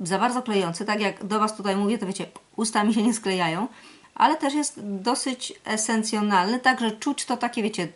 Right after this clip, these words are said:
nawilżenie, odżywienie, czuć, że macie coś takiego odżywczego na ustach. O, w ten sposób Wam opiszę, więc olejek wydaje się być przyjemny. No i teraz jak to będzie wyglądało dalej? Część makijażu typu brwi, tam bronzer i tak dalej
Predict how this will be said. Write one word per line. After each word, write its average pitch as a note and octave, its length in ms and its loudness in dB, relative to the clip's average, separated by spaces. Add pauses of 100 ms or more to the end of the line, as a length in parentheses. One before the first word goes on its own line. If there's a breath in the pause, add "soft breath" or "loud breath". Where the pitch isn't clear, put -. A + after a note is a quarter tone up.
(100)
nawilżenie, G3+ 720 2
odżywienie, G3 580 -2 (120)
czuć, C#4+ 260 -2
że B3+ 140 0
macie A#3 380 2 (1040)
coś - 180 -6
takiego B3+ 380 -4
odżywczego G3+ 560 -2
na F#3+ 120 2
ustach. D#3 360 -4
O, F#3+ 140 0
w - 60 -10
ten F#3+ 160 -2
sposób D3+ 300 -10
Wam D#3+ 180 -4
opiszę, - 320 -10
więc G3+ 180 -4 (320 loud breath)
olejek D4 300 2
wydaje A#3+ 260 2
się A#3 80 -4
być G#3 160 -6 (120)
przyjemny. F#3 640 0 (360 loud breath)
No B3 120 6
i D4+ 80 2
teraz C4+ 300 4
jak A#3 240 2
to C#4+ 60 2
będzie B3 200 4
wyglądało A3 460 2
dalej? D#3+ 400 0 (280)
Część D#4 240 2
makijażu A3 520 2
typu G#3 280 0
brwi, G3+ 300 0
tam F#3+ 220 0
bronzer G#3 340 2
i - 40 -12
tak F#3 140 -4
dalej F#3 320 2